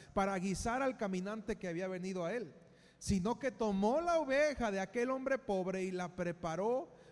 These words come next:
para aquel que había venido a él. Entonces se encendió el furor de David en gran manera contra aquel hombre y dijo: Natán, vive Jehová, que el que tal hizo es digno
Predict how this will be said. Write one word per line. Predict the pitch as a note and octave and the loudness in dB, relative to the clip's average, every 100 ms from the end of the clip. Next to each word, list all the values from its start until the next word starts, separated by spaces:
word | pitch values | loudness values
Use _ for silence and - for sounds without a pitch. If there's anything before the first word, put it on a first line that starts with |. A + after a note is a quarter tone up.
| - | -4
para | F3 E3+ | -4 -4
aquel | E3+ F#3 G3 F#3 | -4 -2 -2 -2
que | F3+ | -2
había | D#3+ E3 | 0 0
venido | E3 D#3 D#3 C#3+ | -2 -4 -6 -6
a | C3+ | -8
él. | C#3 - - - - - - _ _ - | -10 -16 -20 -20 -20 -20 -20 _ _ -6
Entonces | G#3+ A#3 D#4+ E4 D#4 E4 | -4 -2 -4 -4 -2 -2
se | D#4 | -2
encendió | C#4 A3+ C4 A3 G#3 D4+ | -4 -2 -2 0 0 2
el | F4 | 0
furor | B3+ C4+ B3+ D4+ | 0 2 2 2
de | C#4+ B3+ B3 - - - - | 0 0 0 -6 -20 -20 -20
David | - F#3+ F#3+ D4 D4 - | -4 0 2 2 0 -2
en | G#3+ G#3 | -2 0
gran | C4 D#4 | 0 -2
manera | C#4 A#3 D4+ E4 | -2 -2 0 0
contra | B3+ A#3 G#3 | 0 -4 -4
aquel | G#3 B3+ B3+ | -2 0 0
hombre | D4+ C4+ A#3+ | -2 0 0
y | |
dijo: | A#3+ D#4 - G#3 F#3+ E3+ - - - | 0 -2 -2 -2 -2 -4 -12 -16 -8
Natán, | A3 B3 - E4 F#4 C#4 F3 - - - - - | -4 -4 -2 0 0 -2 -10 -16 -20 -20 -20 -10
vive | D#3+ B3+ D#4 E4+ | 0 2 4 2
Jehová, | D4+ E4+ D4 G#3 B3+ - - - - - - | 0 2 2 2 -2 -8 -20 -20 -20 -20 -6
que | A#3+ G#3+ | -2 0
el | A3+ A3+ | 0 0
que | A3+ | 0
tal | G#3+ A3 D4+ D#4+ | 2 2 2 4
hizo | F4 F4+ - F#3 E3+ E3 E3+ | 2 0 -4 -2 -2 -4 -4
es | F#3+ D3+ | -6 -2
digno | D#3 A3 G#3 G#3 G3+ G3+ | -2 -2 -2 -4 -4 -6